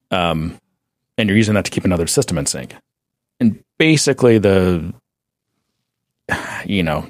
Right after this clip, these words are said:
the, the problem here, a-, and this is all comes down to, like, risk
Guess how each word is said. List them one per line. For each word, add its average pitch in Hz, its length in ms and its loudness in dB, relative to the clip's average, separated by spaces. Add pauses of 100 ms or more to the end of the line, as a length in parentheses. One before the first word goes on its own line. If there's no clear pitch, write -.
the, 107 120 2
the - 200 -4
problem 110 440 0
here, 78 360 -4 (1800)
a-, 170 180 2
and 160 140 6
this 143 100 2
is 123 120 -2
all 107 160 4
comes 101 220 0
down 98 120 2
to, 90 60 0
like, 85 180 -4 (380)
risk - 420 0